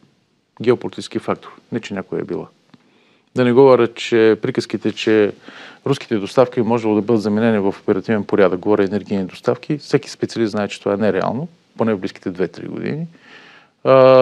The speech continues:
да не говорим, че тук не опира до енергийни доставки, тук, тук опира до цялата линия, така да се каже, от артикули, които, в които енергийната съставляваща влиза. Съобщавам, шейсет процента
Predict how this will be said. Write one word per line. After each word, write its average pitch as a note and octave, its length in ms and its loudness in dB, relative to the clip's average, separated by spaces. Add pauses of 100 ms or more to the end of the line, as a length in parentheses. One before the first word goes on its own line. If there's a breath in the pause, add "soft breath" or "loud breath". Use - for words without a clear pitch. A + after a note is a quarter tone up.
да B2+ 120 -2
не C3 100 0
говорим, C#3+ 340 4
че - 120 -12
тук - 140 -8
не C3+ 80 0
опира C#3+ 260 0
до A2+ 140 0
енергийни G#2 400 0
доставки, B2+ 400 -2
тук, - 240 -6
тук - 180 -6
опира C3+ 340 2
до A2+ 340 0 (480 loud breath)
цялата C3+ 460 2
линия, A#2+ 380 4
така F#2+ 240 -4
да G2 60 2
се - 120 -12
каже, A#2 300 0
от G#2+ 240 -4
артикули, B2+ 520 -2
които, A#2+ 380 -6
в - 80 -18
които C3 220 -6
енергийната A#2 520 -4
съставляваща A2+ 640 -2
влиза. G2+ 280 -2
Съобщавам, G#2+ 680 0
шейсет - 360 -2
процента C3+ 520 -2